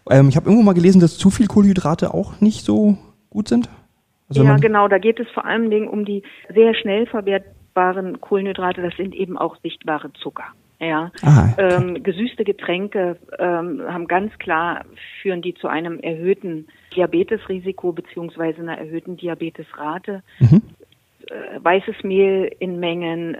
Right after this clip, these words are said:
Speaker 2: Nudeln sind, Nudeln sind nicht falsch, aber, äh, man sollte sie eben auch nicht in, in Mengen verzehren, äh, und Vollkornnudeln haben mehr Ballaststoffe.
Speaker 1: Mhm.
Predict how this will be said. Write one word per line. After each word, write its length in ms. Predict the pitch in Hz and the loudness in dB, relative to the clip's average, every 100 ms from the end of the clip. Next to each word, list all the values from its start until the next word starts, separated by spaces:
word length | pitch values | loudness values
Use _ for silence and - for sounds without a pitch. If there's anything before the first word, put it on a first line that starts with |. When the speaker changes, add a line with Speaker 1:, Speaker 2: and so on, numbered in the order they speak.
| - | -10
Speaker 2:
Nudeln 840 | 196 180 180 175 170 170 170 139 - - | -8 -4 -2 -2 -4 -8 -8 -12 -14 -8
sind, 280 | 196 - 196 | -8 -8 -6
Nudeln 280 | 226 240 | -2 0
sind 220 | 220 214 226 | 0 -4 -6
nicht 240 | 214 - - | -10 -10 -8
falsch, 480 | 175 180 185 180 - | -4 -2 -4 -6 -8
aber, 520 | 165 175 175 175 - | -6 -2 -2 -2 -4
äh, 360 | - 175 175 170 | -4 -2 0 -2
man 180 | 180 180 | -4 -6
sollte 260 | 180 175 180 | -4 -4 -6
sie 120 | 165 | -10
eben 180 | 160 - | -10 -8
auch 160 | - - | -10 -10
nicht 280 | 170 - 165 | -18 -16 -14
in, 240 | 165 160 - | -12 -14 -12
in 200 | 170 156 | -10 -8
Mengen 320 | 175 185 156 | -8 -8 -10
verzehren, 760 | 143 143 - 151 147 160 160 - | -12 -14 -12 -8 -6 -6 -6 -8
äh, 60 | 165 160 | -6 -6
und 300 | 160 156 156 | -4 -6 -6
Vollkornnudeln 880 | 165 165 170 156 160 160 160 151 | -6 -6 -8 -10 -10 -6 -6 -6
haben 180 | 147 160 - - | -10 -12 -18 -8
mehr 160 | 160 156 | -4 -4
Ballaststoffe. 720 | 147 143 - - 165 - 185 _ - | -6 -10 -12 -14 -14 -14 -16 _ 0
Speaker 1:
Mhm. 220 | 139 190 | 4 4